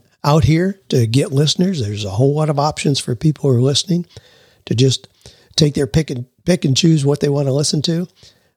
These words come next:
But there's still opportunities there. There's no question about it. But you gotta be clear on why it is you're doing it. You gotta be clear that it's a medium that fits you well. So don't try to just force it if it's not something that you really enjoy. It's not a have to for anybody. But if you and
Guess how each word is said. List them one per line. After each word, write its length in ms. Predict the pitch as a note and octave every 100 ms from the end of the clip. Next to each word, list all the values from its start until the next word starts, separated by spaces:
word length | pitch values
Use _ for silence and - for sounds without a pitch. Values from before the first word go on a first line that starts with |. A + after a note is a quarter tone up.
| _ _
But 280 | C#3 C3+ -
there's 180 | C3+
still 280 | - A#3 C#4+
opportunities 800 | D4 A3 - - C4+ D#3+ A#2 G#2
there. 260 | G#2+ G2 F#2+
There's 160 | D3
no 120 | G3+
question 440 | - G3+ F#3+ - B2+
about 320 | G#2+ G#2+ A2
it. 140 | - _
But 140 | C#3+
you 60 | D3
gotta 180 | F3+ F#3
be 120 | F3+
clear 300 | - F3 E3
on 160 | C#3 A2
why 240 | A#2 D3
it 140 | E3
is 200 | E3+ D#3
you're 100 | C#3
doing 320 | B2+ C3+ D3 C#3+
it. 60 |
You 80 | C#3
gotta 160 | C#3 C3
be 100 | B2+
clear 300 | - C#3 B2+
that 140 | B2
it's 180 | B2+ -
a 40 |
medium 380 | A#2+ C3 C3 A2+
that 160 | A#2 -
fits 300 | C#3 - B2+
you 120 | A2+
well. 380 | A#2+ A2+ G#2 _ - _ _ _
So 260 | - - C3
don't 320 | A2 D3 B3+
try 220 | - F#3+
to 100 | E3+
just 220 | D3+ D#3+ - _ _ _
force 320 | D3 D#3+ C#3+
it 160 | A2+ G#2+ -
if 100 | C3+
it's 180 | - -
not 180 | B2+
something 400 | - D3 C3+ D3
that 100 | A#2+
you 140 | B2+ C3
really 300 | C#3+ C3+ A#2+
enjoy. 520 | A2 G#2+ B2+ C#3 - - - - -
It's 160 | - -
not 200 | A#2+ D3+
a 60 |
have 380 | C#3+ D3 F3 -
to 160 | - B2+
for 160 | C3+ C3+
anybody. 400 | E3+ B2+ G#2 G2+
But 160 | A#2+
if 100 | A#2
you 180 | D3+ D#3
and 120 | C#3+